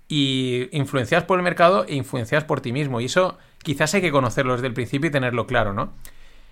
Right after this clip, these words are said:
Eh, quizás a mucha gente no le encuaje porque lo que, cuando tú te acercas a la inversión por primera vez, lo que quieres es una solución fácil, rápida, sencilla, y entonces, claro, encaja el que te dice,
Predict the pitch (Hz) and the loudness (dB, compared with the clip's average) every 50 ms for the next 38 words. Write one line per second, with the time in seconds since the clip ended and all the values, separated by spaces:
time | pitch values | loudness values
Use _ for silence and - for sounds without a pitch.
0 | - - - - - - - 160 160 156 156 156 156 147 151 151 143 175 196 208 | -20 -20 -20 -20 -12 0 2 4 6 6 6 6 4 2 0 2 4 6 6 6
1 | 208 196 202 185 160 208 196 170 170 143 135 - 170 156 156 151 160 151 - 185 | 6 6 4 6 6 6 6 6 4 4 4 2 2 4 4 4 4 4 6 6
2 | 185 180 - 185 - - 160 156 131 123 131 127 123 120 120 117 117 117 113 123 | 6 6 4 2 0 2 0 0 0 0 0 2 2 2 2 2 0 0 -2 0
3 | 131 139 131 - 135 123 120 120 120 120 - - 135 131 131 131 110 - 170 170 | 0 0 2 2 0 0 0 0 0 -2 0 2 2 2 0 -2 0 4 6 6
4 | 170 165 - - 151 139 - 165 151 147 156 131 151 147 147 147 147 143 139 - | 6 4 2 0 -2 0 2 0 2 2 0 0 2 2 2 2 2 0 0 0
5 | 170 165 156 131 131 110 123 127 131 143 143 147 156 151 135 131 120 123 135 139 | 0 0 2 2 2 0 0 0 2 2 2 4 2 2 0 0 -2 -2 -2 -2
6 | 135 131 139 123 139 139 127 110 - 135 120 113 117 107 107 - - 151 147 - | -2 -4 -4 -2 0 0 0 0 0 -2 0 0 0 -2 2 4 4 4 4 2
7 | 175 175 156 - 143 143 - 156 175 180 185 - - - 117 110 - - 151 147 | 2 2 4 4 4 4 4 4 2 2 2 2 -2 -4 -4 -2 -2 -2 0 2
8 | 165 170 185 214 - - - - - - - - - 143 139 135 127 131 143 151 | 2 2 0 0 -4 -12 -18 -20 -20 -20 -18 -6 -2 0 0 2 2 2 0 0
9 | - - 160 147 127 117 110 - 135 - - 151 143 143 143 135 139 139 143 139 | 4 6 6 6 6 6 4 2 2 4 2 2 2 2 0 0 2 2 0 0
10 | 139 165 165 170 175 165 | 2 2 4 4 2 0